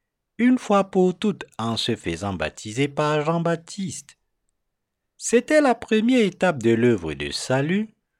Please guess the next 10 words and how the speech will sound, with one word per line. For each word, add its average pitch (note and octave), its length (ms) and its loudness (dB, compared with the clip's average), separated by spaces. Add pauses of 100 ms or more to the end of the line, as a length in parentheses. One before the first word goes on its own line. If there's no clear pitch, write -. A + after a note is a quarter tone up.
(200)
que G#3+ 120 6
Dieu B3+ 280 2
le A3 100 6
Père G#3+ 400 -2
a F#3 80 -2
planifiée F3 680 -2
par G#2 320 0
amour G#2+ 360 -2
pour D2 300 -10
nous D3+ 320 -2